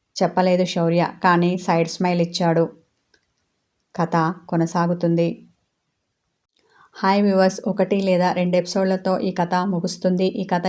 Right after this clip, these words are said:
ఎలా ఉంది? మీకు నచ్చిందా? మీరు హార్ట్ టచింగ్‌గా ఫీల్ అయ్యారా? మీ అభిప్రాయాన్ని కామెంట్లో చెప్పండి. ఈ సిరీస్ పూర్తయిన వెంటనే అరోగేట్ హస్బెండ్ అప్‌డేట్ ఇస్తాను. ఆ ఆడియో సిరీస్‌ని కూడా చూసి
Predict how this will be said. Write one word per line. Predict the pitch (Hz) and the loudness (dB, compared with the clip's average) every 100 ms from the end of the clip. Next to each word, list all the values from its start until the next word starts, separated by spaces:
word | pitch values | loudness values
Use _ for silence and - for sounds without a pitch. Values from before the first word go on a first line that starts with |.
| 175 | 0
ఎలా | 170 180 | 2 2
ఉంది? | 190 185 180 | 0 0 -2
మీకు | 175 170 | 0 -2
నచ్చిందా? | 165 156 - 190 185 208 - - - | -2 -4 -4 0 0 -2 -6 -20 -10
మీరు | - 190 | -2 -2
హార్ట్ | - 185 175 | 2 2 2
టచింగ్‌గా | 196 185 190 185 180 | 0 -2 -2 0 -2
ఫీల్ | 185 175 | -2 0
అయ్యారా? | 180 180 175 175 - | 2 4 4 2 -2
మీ | 190 175 | -4 0
అభిప్రాయాన్ని | 165 180 175 185 175 175 175 | 0 0 0 0 2 2 0
కామెంట్లో | 175 165 170 170 175 | -2 0 0 0 -2
చెప్పండి. | 175 175 175 170 175 - - _ _ _ _ _ - _ - | -2 -4 -2 -2 -2 -4 -10 _ _ _ _ _ -20 _ 2
ఈ | 226 | 2
సిరీస్ | 226 185 185 185 | 4 2 0 -2
పూర్తయిన | - 185 180 190 190 | -4 -4 0 0 0
వెంటనే | 180 175 180 185 175 | 0 -2 -2 -2 0
అరోగేట్ | 180 180 190 190 185 | 0 0 0 -2 -2
హస్బెండ్ | - 170 165 180 175 170 - | -2 -2 0 -2 -2 -2 -4
అప్‌డేట్ | 170 170 185 180 | -6 -2 -2 -2
ఇస్తాను. | 170 - 175 170 180 - | -4 -4 -2 0 -2 -4
ఆ | 180 170 | -2 0
ఆడియో | 175 175 190 | 0 2 0
సిరీస్‌ని | 190 180 175 175 | 0 -2 -2 -4
కూడా | 170 170 175 | -4 -2 -4
చూసి | 175 175 175 196 | -2 -4 -4 -6